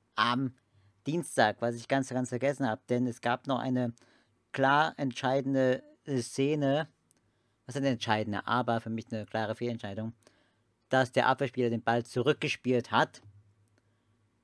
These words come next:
und der Torwart ihn einfach aufgenommen hat. Also war ein ganz klarer, ähm, Rückpass, den er nicht als Rückspiel bewertet hat.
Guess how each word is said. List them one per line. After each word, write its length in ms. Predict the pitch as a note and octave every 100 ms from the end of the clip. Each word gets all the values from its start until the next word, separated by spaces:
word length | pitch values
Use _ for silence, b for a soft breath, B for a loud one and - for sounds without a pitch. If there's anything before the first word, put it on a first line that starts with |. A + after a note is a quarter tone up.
| _
und 320 | C#3+ C#3+ C3+
der 140 | C3 -
Torwart 320 | B2+ C3 B2
ihn 60 |
einfach 260 | A2+ A#2 A#2
aufgenommen 400 | B2 - G#2+ F#2+
hat. 100 | F#2+
Also 180 | G2+ G#2
war 100 | G#2+
ein 100 | G#2
ganz 240 | A2+ A2+
klarer, 500 | - A2+ G#2 G#2 G#2
ähm, 340 | G#2+ G2+ G2 F2+ b b b b
Rückpass, 440 | B2+ B2 - G#2+ A2+
den 160 | A2+
er 80 | G#2+
nicht 600 | G#2+ A2+ C#3+ D#3 - - _ _ _ _ _
als 200 | A#2+ A#2
Rückspiel 560 | C3 - - B2 A#2+ A2+ - _ _
bewertet 440 | A#2 A2+ A2+ - -
hat. 200 | C3+